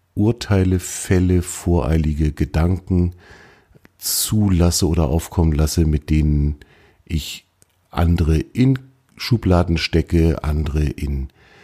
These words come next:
Kategorien verpacke und so weiter. Und ich merke, dass mir das eigentlich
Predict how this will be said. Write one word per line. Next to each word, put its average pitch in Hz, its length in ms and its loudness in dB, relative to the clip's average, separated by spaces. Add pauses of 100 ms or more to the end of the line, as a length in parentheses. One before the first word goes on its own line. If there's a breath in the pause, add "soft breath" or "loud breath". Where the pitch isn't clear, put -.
(640 soft breath)
Kategorien 95 800 0
verpacke 92 580 -2
und 104 180 -2
so 92 140 -2
weiter. 95 300 2
Und 117 120 -2
ich 143 180 -6
merke, 139 380 0
dass - 380 -8
mir 120 140 2
das - 340 -6
eigentlich - 640 -2